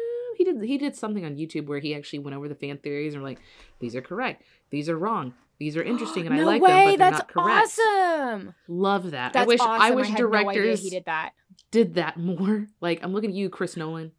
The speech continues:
Speaker 1: Um,
Speaker 2: <laughs> I was like, where Stanley Kubrick is laughing somewhere. <laughs>
Speaker 1: um,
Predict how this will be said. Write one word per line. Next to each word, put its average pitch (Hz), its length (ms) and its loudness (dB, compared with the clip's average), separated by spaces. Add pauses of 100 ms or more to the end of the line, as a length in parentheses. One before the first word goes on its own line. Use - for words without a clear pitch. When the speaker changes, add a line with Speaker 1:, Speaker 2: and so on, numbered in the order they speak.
(680)
Speaker 1:
Um, 190 220 4
Speaker 2:
<laughs> - 20 8
I 220 640 6
was 339 140 -4
like, 311 220 2
where 240 240 -2
Stanley 240 400 0
Kubrick 202 360 -6
is 180 160 -12
laughing 165 380 -2
somewhere. 170 760 -2
<laughs> - 40 -6
Speaker 1:
um, 165 440 0